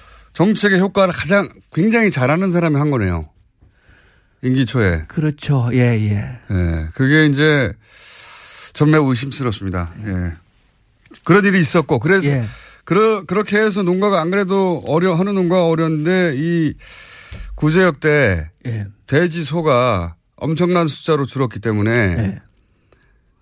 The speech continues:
Speaker 1: 또 그만큼의 미국 쇠고기 수입 필요성이 생긴 것이고.
Speaker 2: 그래서 지금 한우 자급률은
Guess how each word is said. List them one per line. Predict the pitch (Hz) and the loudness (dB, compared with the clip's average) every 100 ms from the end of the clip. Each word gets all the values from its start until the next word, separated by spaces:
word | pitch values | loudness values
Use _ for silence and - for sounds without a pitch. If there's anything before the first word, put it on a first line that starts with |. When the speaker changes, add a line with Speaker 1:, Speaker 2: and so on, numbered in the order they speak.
| _ _ - | _ _ 0
Speaker 1:
또 | 208 | 2
그만큼의 | 165 180 165 175 170 165 165 156 | 4 2 0 0 0 2 2 2
미국 | 139 147 165 160 135 _ _ _ _ _ - | 2 2 2 0 -4 _ _ _ _ _ -16
쇠고기 | - 165 156 151 156 151 131 - | -6 -2 0 0 2 0 -2 -10
수입 | - 180 151 | -6 -2 -2
필요성이 | 175 175 160 143 | 0 0 0 0
생긴 | 123 131 110 | 0 0 0
것이고. | 87 - - | -2 -6 -12
Speaker 2:
그래서 | - 151 165 175 | 0 2 2 0
지금 | 160 - 147 170 | -2 -2 0 0
한우 | 151 151 165 160 | 0 0 0 -2
자급률은 | - 113 139 139 131 123 147 175 175 | -4 0 2 2 2 0 0 0 -4